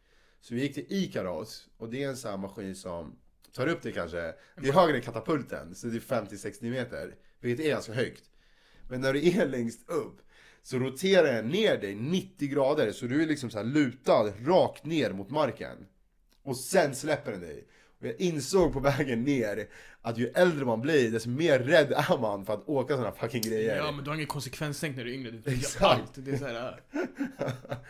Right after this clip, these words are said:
Speaker 1: Riktigt ovanligt. Man, så här, tarmarna, du vet, de är inte med som de var när man var femton, liksom. Det bara, mådde illa.
Speaker 2: Ja.
Speaker 1: Eh, men det var kul. Vi gick lustiga, vi, nej, vad heter det? Lustiga huset gick vi. Jättekonstig grej att gå igenom festen. Det är inte lika kul.
Speaker 2: Det är lite lustigt.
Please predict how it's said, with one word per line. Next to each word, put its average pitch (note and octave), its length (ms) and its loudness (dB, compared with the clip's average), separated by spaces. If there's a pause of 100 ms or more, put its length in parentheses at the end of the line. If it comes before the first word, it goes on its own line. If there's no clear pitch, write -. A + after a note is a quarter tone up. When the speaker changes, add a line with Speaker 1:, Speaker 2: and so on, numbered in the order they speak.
(720)
Speaker 1:
Riktigt F3+ 440 -2
ovanligt. C#3+ 400 4
Man, B2+ 300 0
så B2+ 60 0
här, A#2 80 -2
tarmarna, C#3+ 500 6
du B2+ 100 4
vet, A2 80 4
de B2 100 4
är C#3+ 40 4
inte C3+ 140 0
med C3+ 320 4
som A#2+ 120 -2
de A2 100 -2
var G#2 160 0
när G#2 80 -6
man G2+ 120 -4
var G2 80 -2
femton, A2 500 -2
liksom. F#2 240 -6
Det G2+ 60 -10
bara, G2 240 -10
mådde A#2+ 320 -2
illa. A#2+ 320 4
Speaker 2:
Ja. - 1300 -2
Speaker 1:
Eh, - 20 -4
men F2+ 320 -6
det B2+ 100 0
var F3 80 2
kul. F#3 260 4
Vi G2+ 80 -2
gick B2 120 0
lustiga, A#2+ 420 -2
vi, C3+ 220 2
nej, A2 300 0
vad A#2 80 -2
heter A2 120 -4
det? G2+ 60 -4
Lustiga C#3+ 240 0
huset C#3+ 180 -2
gick A2 100 -8
vi. G#2+ 280 -6 (360)
Jättekonstig A2 640 -8
grej F2 260 -4
att C#2+ 220 -14
gå A2 120 -8
igenom F2 240 -6
festen. D#2 340 -10
Det F#2 60 -10
är - 20 -8
inte F2 120 -14
lika D#2+ 220 -10
kul. - 180 -10
Speaker 2:
Det D3 60 -6
är - 20 -4
lite F#3+ 140 -4
lustigt. E3+ 520 -6